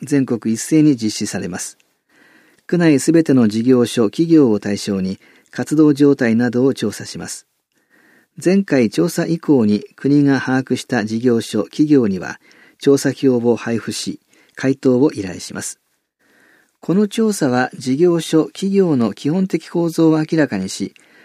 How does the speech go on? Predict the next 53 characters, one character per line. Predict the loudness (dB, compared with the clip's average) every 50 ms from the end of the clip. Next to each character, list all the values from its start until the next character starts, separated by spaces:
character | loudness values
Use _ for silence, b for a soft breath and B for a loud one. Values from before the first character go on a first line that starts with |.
| b b
各 | _ -4 -4 -4 -4 -6
種 | -4 -2 0 0 0
行 | 2 2 2
政 | 2 2 0 0 0 0 -2
施 | -4 -6
策 | -6 -6 -4 -2 -2
の | -2 -2 -2 -6
基 | -10 -10
礎 | -6 -6 -6
資 | -6 -6 -2
料 | 2 2 4 4 4 2
を | 0 -2
得 | -2 -2 -2
る | -2 -2
こ | -4 -4
と | -2 0 0
を | 0 0
目 | 0 -2 -4
的 | -6 -8 -8 -8
と | -10 -12
し | -12 -12
て | -12 -14
い | -12
ま | -12 -12
す。 | -12 -12 -14 _ _ _ _ _ _ _ _ _ _ _ _ _ _ _ b b b b b b -2
調 | 0 0
査 | 0 0 0
内 | 0 2 2 2 4
容 | 2 2 2 2
を | 0 0 -2 -2 -2
統 | -2 0 0 0
計 | 0 0 0 0
の | 0 -2 -2
作 | -4 -6 -8 -8
成 | -2 0 0 2 2
以 | 2
外 | 0 0 0 0 0
の | -2 -2
目 | -4 -6 -4
的 | -4 -4 -4 -2 -2
に | -2 -4 -4
使 | -4 -4 -4
用 | -4 -4
す | -4 -6 -6
る | -6 -6
こ | -6 -8
と | -6 -6
は | -4 -4 -4
あ |
り | -6 -8
ま | -10 -10 -10
せ | -8 -8 -8
ん。 | -10